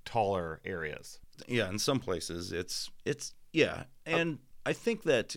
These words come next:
Speaker 2: while they doubled down on the exploration, they didn't correct, like, one of the f-,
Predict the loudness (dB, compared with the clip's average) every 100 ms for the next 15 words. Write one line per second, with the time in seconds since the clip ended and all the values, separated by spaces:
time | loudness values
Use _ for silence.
0 | -8 0 6 6 4 0 0 2 4 4
1 | 6 6 6 4 2 0 2 4 6 4
2 | 0 -4 -8 -10 -6 0 2 2 0 2
3 | 4 4 0 4 4 4 2 -2